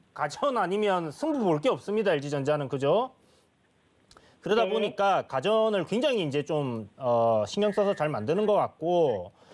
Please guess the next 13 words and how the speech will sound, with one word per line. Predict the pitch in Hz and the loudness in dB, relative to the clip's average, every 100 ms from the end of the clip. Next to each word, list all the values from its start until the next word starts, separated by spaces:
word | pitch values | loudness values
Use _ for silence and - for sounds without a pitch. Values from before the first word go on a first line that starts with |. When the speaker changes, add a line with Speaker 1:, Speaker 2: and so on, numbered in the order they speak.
| - - - - | -20 -20 -20 -4
Speaker 1:
어, | 131 135 131 127 | 0 2 2 2
뭐 | 131 214 233 | 2 0 0
사실 | - 233 220 269 | -6 -6 -4 -2
엘지 | 208 226 302 | 0 -2 0
전자 | 294 240 202 | 0 0 -2
실적적인 | - 349 - - 359 269 262 | -2 -4 -2 0 0 0 -2
부분만 | 208 220 233 220 165 | -2 -2 0 0 0
보면요, | 143 208 220 147 143 156 | 0 0 0 0 0 0
선생님 | 185 190 214 | -2 -4 -4
하나도 | - 294 285 | -2 0 0
걱정하실 | 185 160 247 233 233 | -2 -2 -2 -2 -4
필요 | 269 262 | -2 0
없어요. | - - 156 131 139 165 110 | -2 -2 2 2 2 0 -2